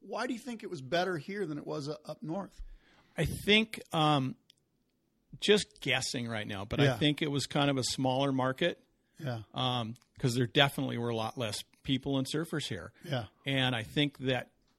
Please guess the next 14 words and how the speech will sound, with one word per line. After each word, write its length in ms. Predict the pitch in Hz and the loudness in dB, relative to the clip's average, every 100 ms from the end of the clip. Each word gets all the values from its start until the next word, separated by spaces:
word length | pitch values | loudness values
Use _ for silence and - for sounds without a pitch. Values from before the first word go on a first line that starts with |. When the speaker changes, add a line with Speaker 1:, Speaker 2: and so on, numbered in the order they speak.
| _ _ _ | _ _ _
Speaker 2:
you 180 | 139 135 | -2 0
were 100 | 131 | 0
held 340 | 113 143 147 - | 0 2 0 -2
to 140 | 147 | -4
a 60 | 127 | -4
higher 560 | - 131 135 139 139 - _ _ _ _ _ | -4 -4 -2 -2 -6 -12 _ _ _ _ _
quality, 520 | 143 139 131 - - _ _ _ _ - | 2 2 2 -2 -12 _ _ _ _ -10
um, 400 | 110 110 104 117 _ _ | -6 -6 -10 -14 _ _
consideration 840 | - 139 - 131 127 127 - 120 110 | -8 -4 -2 0 0 0 -2 -6 -4
than 300 | 123 117 123 | -4 -2 -4
anything 340 | 143 143 139 127 | -2 0 2 0
I'd 120 | 120 | -2
seen 240 | - 139 139 | -2 -2 -2
before. 420 | 123 - 98 92 | -4 -6 -10 -10